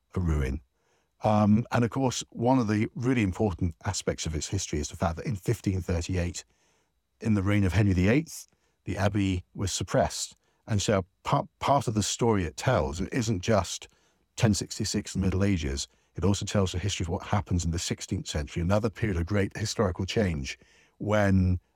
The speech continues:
a really important institution founded by William the Conqueror is closed down by a later king and actually gifted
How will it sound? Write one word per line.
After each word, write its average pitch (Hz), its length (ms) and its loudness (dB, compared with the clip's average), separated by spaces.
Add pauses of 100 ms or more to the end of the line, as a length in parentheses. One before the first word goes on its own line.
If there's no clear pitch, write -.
(120)
a 95 100 2
really 110 260 0
important 95 460 0
institution 110 680 2
founded 113 540 -2
by 104 240 4
William 98 340 2
the 95 80 2
Conqueror 95 480 0 (260)
is 90 140 0
closed 123 420 0
down 113 280 4
by 110 140 4
a 101 60 4
later 123 260 2
king 143 280 2 (720)
and 113 400 4
actually 143 340 -2 (400)
gifted 85 540 0